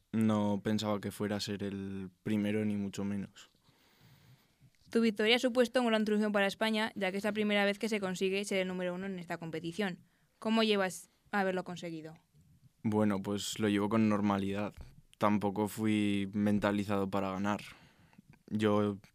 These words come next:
Speaker 1: fui más en plan de hacer amigos y conocer nueva gen-, eh, nuevas culturas.
Speaker 2: Entonces, ¿nunca pensaste llegar a ser el ganador?
Speaker 1: Bueno,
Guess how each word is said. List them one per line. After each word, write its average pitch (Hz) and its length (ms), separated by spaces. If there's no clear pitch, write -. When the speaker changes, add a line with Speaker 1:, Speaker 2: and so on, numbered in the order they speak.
Speaker 1:
fui 110 340
más 104 240
en 104 140
plan 104 240
de 101 300
hacer 104 260
amigos 104 680
y 113 120
conocer 104 460
nueva 101 240
gen-, 104 240
eh, 104 300
nuevas 101 240
culturas. - 580
Speaker 2:
Entonces, 196 320
¿nunca 208 260
pensaste 190 400
llegar 180 280
a 175 80
ser 180 160
el 175 100
ganador? 165 380
Speaker 1:
Bueno, 107 480